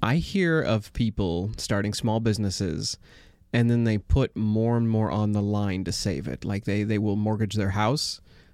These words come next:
they will put up vehicles, they will risk relationships. How much are you willing to push your chips in, hypothetically?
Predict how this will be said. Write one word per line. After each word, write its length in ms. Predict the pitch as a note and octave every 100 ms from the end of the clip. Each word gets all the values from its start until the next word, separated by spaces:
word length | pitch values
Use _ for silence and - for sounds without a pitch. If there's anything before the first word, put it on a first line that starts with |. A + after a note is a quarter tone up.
| -
they 200 | A2+ G#2
will 200 | G2+ G2+
put 200 | - G#2+
up 120 | F2+
vehicles, 840 | A#2 A#2 A2 - A2+ A#2 C3 - -
they 140 | A2+
will 180 | G#2 G#2
risk 340 | G#2 G2+ - G2
relationships. 880 | F#2 G2+ G#2+ A2+ - A2 - - - - - - - _ _ _ -
How 200 | G2+ B2
much 280 | C3 B2 B2
are 20 |
you 160 | A2+ A2
willing 300 | A2 A2 G#2
to 100 | F#2+
push 280 | A2 G#2
your 60 | G2
chips 340 | - G#2+ - F2
in, 320 | D2+ - B2+ - - - -
hypothetically? 720 | A2+ G2 G2 - - -